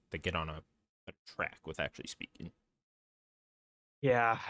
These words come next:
Speaker 2: I don't, I don't know. I'm, I'm also, it, it's, it's kinda weird 'cause I'm also one that, like, I don't need them to, like, hint at games, you know, four years down the line. But, like,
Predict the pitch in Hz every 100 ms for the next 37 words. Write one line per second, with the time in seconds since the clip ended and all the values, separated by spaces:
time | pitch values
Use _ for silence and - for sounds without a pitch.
0 | 120 120 104 101 113 107 101 98 104 117
1 | 147 170 156 170 190 180 151 127 143 147
2 | 147 135 - - 156 120 113 135 120 110
3 | 110 - 107 101 107 104 98 104 101 98
4 | 113 104 104 107 107 107 110 107 - 107
5 | 98 95 - - 113 117 101 107 104 107
6 | 107 - - _ - 110 92 - 120 107
7 | 104 110 107 110 104 98 98 110 147 170
8 | - _ - - 98 131 -